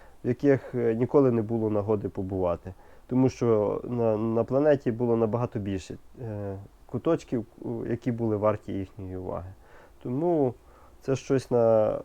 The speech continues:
на кшталт ритуалу прощання із Україною свого у такий спосіб. Так що, е, я зараз, е, конвер-, е, конвертую ці,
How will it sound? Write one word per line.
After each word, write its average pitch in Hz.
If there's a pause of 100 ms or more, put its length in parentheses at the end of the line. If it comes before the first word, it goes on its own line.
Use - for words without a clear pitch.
на 120
кшталт 120 (140)
ритуалу 113
прощання 101 (680)
із 113
Україною 135
свого 120 (420)
у 120
такий 113
спосіб. - (540)
Так 147
що, 131 (800)
е, 113 (200)
я 139
зараз, 143
е, 123
конвер-, 131
е, 117
конвертую 143
ці, 98